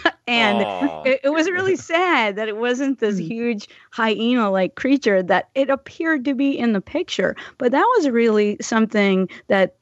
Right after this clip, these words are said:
Speaker 1: that taught me an important lesson, which is photos can be really deceiving.
Speaker 2: Yeah.
Speaker 1: And, you know, we were able to get video footage, fo-, follow this poor little guy around. Um,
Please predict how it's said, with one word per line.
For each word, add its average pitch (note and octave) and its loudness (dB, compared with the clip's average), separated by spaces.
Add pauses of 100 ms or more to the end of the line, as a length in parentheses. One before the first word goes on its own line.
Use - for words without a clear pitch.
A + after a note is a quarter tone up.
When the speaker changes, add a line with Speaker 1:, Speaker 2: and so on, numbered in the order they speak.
(180)
Speaker 1:
that G3 2
taught C4+ -2
me B3+ 2
an B3 2
important A#3 0
lesson, F#3 0 (220)
which A3+ 0
is A3+ 0
photos C#4 0
can A3 -6
be F3+ -10
really G#3 0
deceiving. F3 0 (220)
Speaker 2:
Yeah. F3+ -8
Speaker 1:
And, A3 0
you C4 2
know, D4 4
we D4 2
were G4 0
able G#3+ 2
to B3+ -4
get A3+ 0
video G3+ 0
footage, G#3 0
fo-, F#3+ 0
follow G3 0
this G#3 -2
poor G#3 0
little G#3 0
guy G3 2
around. G#3 0 (140)
Um, G#3 0